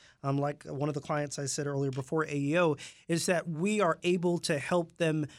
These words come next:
message and make sure that, um, the policymakers who are wielding the pen are actually getting it right. And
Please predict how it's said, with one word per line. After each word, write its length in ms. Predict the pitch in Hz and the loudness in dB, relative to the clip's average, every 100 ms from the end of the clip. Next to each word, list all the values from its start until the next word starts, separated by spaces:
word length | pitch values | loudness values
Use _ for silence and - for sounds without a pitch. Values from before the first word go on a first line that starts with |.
| _ | _
message 520 | 156 170 170 185 165 165 | 0 0 2 0 0 2
and 140 | 147 | 2
make 240 | 151 160 | 2 0
sure 400 | - - 165 160 | -2 0 2 2
that, 380 | 147 151 147 - - - 165 | 2 0 -2 -4 -14 -12 -4
um, 340 | 156 147 - _ - - | -2 -2 -6 _ -20 -12
the 120 | 151 165 | -6 -2
policymakers 960 | - 190 208 196 180 165 160 160 151 | 2 4 4 2 2 0 0 -2 0
who 180 | 180 160 | 0 2
are 300 | 147 143 143 | 2 2 0
wielding 560 | 139 139 170 190 175 143 | -2 0 2 4 2 2
the 80 | |
pen 580 | 131 - 226 202 151 147 143 - - | -2 0 2 4 2 0 -4 -14 -10
are 160 | - 156 - | -2 -2 -2
actually 540 | 170 196 - 196 170 | -4 -2 -4 0 0
getting 440 | 131 - 165 160 156 | 0 0 2 2 2
it 120 | 143 | 0
right. 380 | 147 135 139 135 - | -2 0 0 -2 -6
And 260 | 139 135 | -4 -4